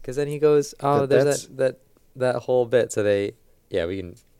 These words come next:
Speaker 1: maybe move on. I don't remember what episode this is in 'cause it's one of, like, the second segments, but
Speaker 2: Uh, s-, episode three.
Speaker 1: Oh, it's all the way to episode three. Should I not jump
Speaker 2: Right.
Speaker 1: ahead?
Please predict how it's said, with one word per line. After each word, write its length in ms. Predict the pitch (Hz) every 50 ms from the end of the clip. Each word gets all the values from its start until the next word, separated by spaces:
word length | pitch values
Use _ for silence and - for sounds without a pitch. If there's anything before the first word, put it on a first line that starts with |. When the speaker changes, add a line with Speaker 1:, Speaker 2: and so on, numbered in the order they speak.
| _ _ _ -
Speaker 1:
maybe 240 | - 104 92 82 - -
move 160 | - 85 85 85
on. 140 | 82 -
I 40 | -
don't 100 | - 123
remember 280 | 127 123 120 117 113 101
what 200 | 92 95 95 -
episode 400 | 95 - 95 - - 90 85 82
this 120 | 85 82 90
is 120 | 82 78
in 140 | 78 78 82
'cause 140 | - 87 82
it's 120 | - -
one 100 | 87 82
of, 60 | 80 78
like, 140 | 78 -
the 60 | - -
second 360 | - - 82 - 98 104 107
segments, 520 | - 113 113 117 123 123 127 - - - _ _ _ _ _ _
but 200 | - 98 95 -
Speaker 2:
Uh, 400 | 117 117 113 113 113 110 110 110 110
s-, 540 | 107 - - - - - - - - - - _ _ _ _ _ _ _ - -
episode 540 | 151 - - - - 151 160 165 156 147 -
three. 1080 | - - - - 127 110 104 104 113 123 143 151 135 123 113 98 92 - - - - 107 -
Speaker 1:
Oh, 100 | 101 92
it's 120 | 87 -
all 80 | 90 87
the 80 | 87 82
way 100 | 82 80
to 80 | - -
episode 360 | - - 87 - 85 82 -
three. 320 | - - 82 82 87 95 - _ _ _ _ _ _ _
Should 160 | - - -
I 60 | 98 95
not 100 | 92 95
jump 80 | 98 131
Speaker 2:
Right. 200 | 135 139 127 120
Speaker 1:
ahead? 420 | 113 110 113 113 113 120 120 147